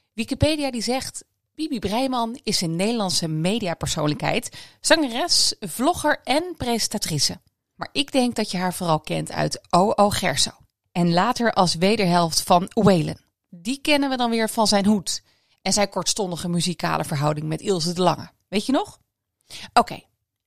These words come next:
Bibi was de laatste tijd veel in het nieuws omdat ze erg last had van het hyperemesis gravidarum.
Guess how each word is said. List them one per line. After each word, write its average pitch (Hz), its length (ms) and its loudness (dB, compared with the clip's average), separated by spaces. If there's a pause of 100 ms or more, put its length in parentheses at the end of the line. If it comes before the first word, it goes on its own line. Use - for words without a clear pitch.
(140)
Bibi 294 280 0
was 294 220 0
de 220 100 -2
laatste 247 320 -2
tijd 190 280 -4
veel 285 300 -2
in 262 100 -2
het 226 140 0
nieuws 170 400 -2
omdat 214 300 0
ze - 140 0
erg 214 200 -4
last 202 300 0
had 185 220 -2
van 196 140 -6
het 185 120 -6
hyperemesis 202 880 0
gravidarum. 202 960 2